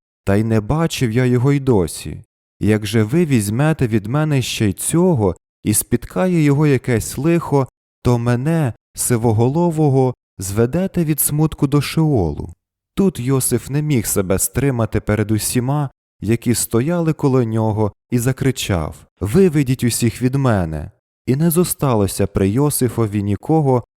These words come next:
коли він признавався своїм братам. І заплакав він у голос так, що почули єгиптяни і почув дім фараона.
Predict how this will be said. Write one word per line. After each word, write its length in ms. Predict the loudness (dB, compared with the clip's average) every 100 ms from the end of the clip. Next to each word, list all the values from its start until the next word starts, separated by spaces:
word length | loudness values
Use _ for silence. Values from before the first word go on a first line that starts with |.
| _
коли 240 | 0 2 2
він 180 | 0
признавався 920 | 0 0 0 0 0 0 -2 -4 -4 -6
своїм 380 | -2 -2 0
братам. 540 | 0 -4 -2 -4 -4 -10 -18 _ _ _ _ _ _ _ _ _ _ _
І 100 | 0
заплакав 680 | 2 0 -2 -4 -2 -2 0
він 180 | 0 0
у 120 | 0
голос 480 | 2 4 2 0 -4
так, 460 | -4 -2 0 -4 -14 _ _ -14
що 240 | -2 -2
почули 680 | 0 -2 -2 0 2 2 2
єгиптяни 880 | 2 0 -2 -2 -2 0 2 0 0
і 120 | -2
почув 520 | 0 0 -2 0 0 0
дім 240 | 0 -2
фараона. 840 | 0 0 2 2 2 0 -4 -10